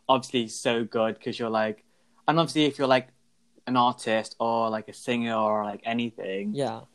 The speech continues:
Speaker 1: it's a great way of, like, showing your, your, like, your art,
Speaker 2: Mm.
Speaker 1: you know
Speaker 2: But
Speaker 1: what
Speaker 2: I
Speaker 1: I
Speaker 2: also
Speaker 1: mean?
Speaker 2: feel like Instagram has lost that touch a little bit.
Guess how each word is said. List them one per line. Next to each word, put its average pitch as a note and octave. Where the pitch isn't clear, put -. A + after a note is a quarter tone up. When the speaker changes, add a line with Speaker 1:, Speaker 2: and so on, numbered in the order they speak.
Speaker 1:
it's A#2+
a B2+
great A#2
way A2+
of, A2
like, A2
showing A2+
your, G#2+
your, A#2+
like, G#2+
your G#2+
art, C3
Speaker 2:
Mm. B2+
Speaker 1:
you B2
know B2
Speaker 2:
But D#3+
Speaker 1:
what -
Speaker 2:
I -
Speaker 1:
I E3
Speaker 2:
also E3
Speaker 1:
mean? -
Speaker 2:
feel G3
like C#3+
Instagram E3+
has C#3
lost C3
that -
touch C3
a C3
little B2
bit. A2+